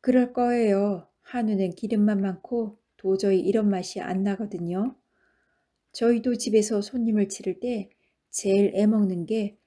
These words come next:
외제 갈비를 구하는 일이랍니다." 값도 때에 따라 엄청나지만 때 맞춰 있기도 어렵거든요.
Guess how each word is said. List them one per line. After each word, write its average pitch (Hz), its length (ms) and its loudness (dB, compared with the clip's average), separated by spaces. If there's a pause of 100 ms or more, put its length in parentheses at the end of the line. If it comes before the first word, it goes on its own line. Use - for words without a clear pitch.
(180)
외제 202 380 4
갈비를 190 520 -2
구하는 190 460 -4
일이랍니다." 185 880 -6 (2250)
값도 214 600 0 (100)
때에 247 280 2
따라 208 400 -2
엄청나지만 208 1000 -2 (460)
때 254 160 4
맞춰 220 300 0
있기도 196 440 -2
어렵거든요. 202 1000 -4